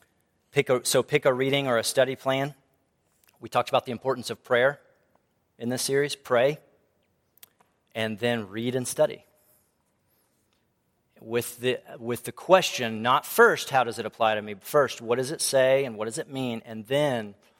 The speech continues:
"Okay, how does it apply?" You can get the extra tools we mentioned, like a commentary,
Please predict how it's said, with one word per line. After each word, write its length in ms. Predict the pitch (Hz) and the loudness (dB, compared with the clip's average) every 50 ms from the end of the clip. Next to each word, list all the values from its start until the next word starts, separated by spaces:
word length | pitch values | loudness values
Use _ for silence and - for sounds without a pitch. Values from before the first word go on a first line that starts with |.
| _ _ - | _ _ -14
"Okay, 300 | 113 - 131 113 92 - _ _ _ _ | -6 -2 -2 -2 -2 -2 _ _ _ _
how 140 | - 110 110 | -4 -4 -4
does 160 | 107 104 113 | -4 -4 -6
it 120 | 113 - - _ _ _ _ _ - | -6 -8 -8 _ _ _ _ _ -16
apply?" 420 | - _ - 123 117 107 104 - _ _ _ _ _ - - _ _ _ _ _ _ _ _ _ _ _ _ _ _ _ _ _ _ _ _ _ | -12 _ -2 -2 0 0 -2 -6 _ _ _ _ _ -20 -20 _ _ _ _ _ _ _ _ _ _ _ _ _ _ _ _ _ _ _ _ _
You 140 | - 156 160 | 0 0 0
can 160 | - 170 151 | 2 2 0
get 160 | 131 160 165 165 | 4 4 2 4
the 140 | 165 160 | 6 4
extra 200 | 156 - - 147 | 4 4 0 -8
tools 320 | 135 - 165 170 170 160 147 | -4 2 4 4 4 4 4
we 140 | 151 160 151 | 2 2 2
mentioned, 380 | 147 151 156 - - 170 160 | 4 2 2 2 0 2 4
like 180 | 151 131 120 - | 4 2 2 0
a 60 | 120 | -6
commentary, 880 | - - 143 143 139 135 117 - - 123 117 113 110 110 117 127 127 | -2 2 2 2 2 0 -4 -4 -2 0 2 2 4 2 0 -2 -6